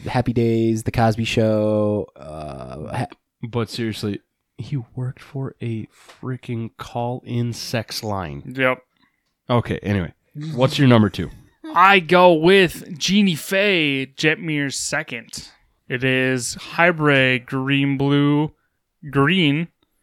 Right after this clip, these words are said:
Speaker 3: hybrid green white, legendary creature, elf druid. If you control one or more tokens, you may instead create that many two two green cat creature tokens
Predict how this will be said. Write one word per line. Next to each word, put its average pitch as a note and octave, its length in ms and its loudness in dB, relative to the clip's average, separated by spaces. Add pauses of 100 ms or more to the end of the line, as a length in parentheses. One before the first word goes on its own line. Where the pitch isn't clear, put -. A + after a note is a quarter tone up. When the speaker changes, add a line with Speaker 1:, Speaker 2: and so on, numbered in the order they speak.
(300)
Speaker 3:
hybrid C3 460 0
green B2+ 300 -4
white, C#3+ 500 -4 (180)
legendary C3 440 -4
creature, D3+ 400 -8 (100)
elf E3 300 -4
druid. C#3 600 -2
If C#3 220 -14
you D#3+ 160 -4
control D#3+ 460 -2
one D#3+ 260 -2
or D#3+ 80 -4
more C#3+ 240 -2
tokens, E3 640 -6
you C#3 100 -10
may C#3 160 -4
instead D3 400 -2
create D3+ 460 -4
that D3+ 240 0
many E3+ 380 -2
two G#3 340 -4
two G3 300 -4
green D#3+ 420 -6
cat F#3+ 360 2 (460)
creature - 360 -4
tokens D#3 340 -4